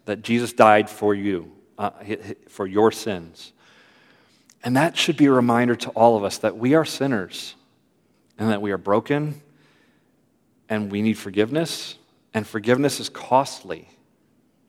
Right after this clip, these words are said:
It's a, it's a big deal that Jesus dies for us. Um, and, and, I, and I wanted to end there because I think this topic kicks up a lot of guilt in a lot of us. Um,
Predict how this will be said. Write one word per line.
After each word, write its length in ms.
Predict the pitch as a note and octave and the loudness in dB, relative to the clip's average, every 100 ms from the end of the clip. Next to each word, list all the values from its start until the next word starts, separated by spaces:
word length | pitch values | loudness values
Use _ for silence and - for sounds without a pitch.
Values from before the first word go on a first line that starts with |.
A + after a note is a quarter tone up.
| _ _ | _ _
It's 160 | G#2+ B2 | -6 -4
a, 80 | A2 - | -6 -6
it's 180 | A2+ - | -6 -4
a 60 | G#2 | -4
big 320 | A#2 A#2 G#2 | -2 -4 -2
deal 240 | A2 G2 | 0 2
that 160 | F#2+ G2+ | 0 -4
Jesus 460 | G#2+ G2 F#2+ - - _ _ | -4 -4 -6 -12 -18 _ _
dies 480 | G2 G2 G2+ F#2 - - _ _ | 2 4 4 2 -6 -16 _ _
for 340 | - A2 G2+ | -6 -2 -2
us. 420 | - - - - - _ _ _ _ _ _ _ | -6 -16 -18 -18 -20 _ _ _ _ _ _ _
Um, 320 | F#2 F2+ E2+ E2+ _ _ _ _ A2 | -20 -20 -20 -20 _ _ _ _ -6
and, 140 | A2+ - | -6 -2
and, 120 | A#2 | -2
I, 140 | A2 - | -2 -4
and 100 | A2+ | -2
I 60 | A2+ | 0
wanted 320 | A#2 C#3+ D#3 | 4 4 4
to 180 | C3+ - | 0 0
end 180 | A#2+ A2 | 2 4
there 140 | G#2 | 4
because 300 | G2+ G2+ G#2 | 2 -6 0
I 80 | G#2 | 0
think 320 | - B2 G#2+ | 0 -4 2
this 240 | A2+ A2+ - | 4 4 0
topic 640 | - G2+ G2+ D3+ - - _ _ _ _ - | -2 0 2 -2 -2 -14 _ _ _ _ -4
kicks 300 | C3 - - | -2 0 4
up 300 | G2+ - G#2+ | 4 4 -6
a 60 | |
lot 280 | G#2 G#2 A2+ | 2 4 4
of 180 | A2 - | 2 -2
guilt 420 | G#2+ G2+ - - _ | -2 -2 -6 -18 _
in 100 | G2+ | -6
a 80 | F#2+ | -4
lot 260 | F2+ F2+ F2+ | 0 2 0
of 140 | - | -4
us. 400 | - - - - - _ _ _ _ _ _ _ _ | -16 -20 -18 -18 -20 _ _ _ _ _ _ _ _
Um, 340 | F#2+ F2+ F2 | -14 -14 -16